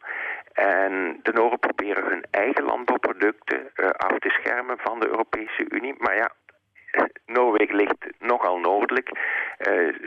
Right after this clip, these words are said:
ze hebben lange vorsten, korte zomers. En er is weinig grond om, eh, producten op te verbouwen. Dus ze produceren in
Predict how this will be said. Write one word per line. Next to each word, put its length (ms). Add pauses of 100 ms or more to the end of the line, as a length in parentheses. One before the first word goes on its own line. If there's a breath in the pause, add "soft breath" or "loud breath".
(280)
ze 60
hebben 200
lange 260
vorsten, 540
korte 680
zomers. 640 (120)
En 440
er 140
is 140
weinig 320
grond 400
om, 240
eh, 120 (420 loud breath)
producten 400
op 140
te 100
verbouwen. 460
Dus 320
ze 160
produceren 720
in 320